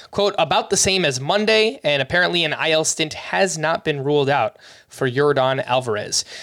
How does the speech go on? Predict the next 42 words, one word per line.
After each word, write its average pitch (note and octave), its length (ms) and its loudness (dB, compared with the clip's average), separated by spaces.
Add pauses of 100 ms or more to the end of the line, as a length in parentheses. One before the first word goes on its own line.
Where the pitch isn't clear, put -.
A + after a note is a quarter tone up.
(380)
Scott, E3 440 -2
we D#3 140 -2
had D#3+ 80 0
a D3 60 2
long F3 180 2
conversation F3 560 0
about D#3+ 220 2
Jordan E3 240 2
Walker E3 260 2
yesterday. E3 420 2
He E3+ 140 0
has G3 100 2
now E3+ 120 0
sat E3 260 2
out D#3 300 0 (260)
two C#4 260 2
in D4 60 2
a C4+ 60 4
row C4+ 400 2 (240)
and E3 440 2
three A3 440 2
of G3+ 100 4
his E3 140 0
past E3+ 340 0
four A3+ 240 4
games F#3 420 0
with D#3+ 120 -2
the D3+ 80 -8
Cardinals. D#3 500 2 (320)
And D3 240 -2
somebody F#3 260 2
on E3 120 2
Twitter D#3 260 2
pointed D3+ 280 2
out C#3+ 180 2
to D3 100 -2
us D3 140 0
that C3+ 340 0 (460)
Walker D#3+ 640 2
made D3 180 0
a C3 160 0
pretty E3 400 -2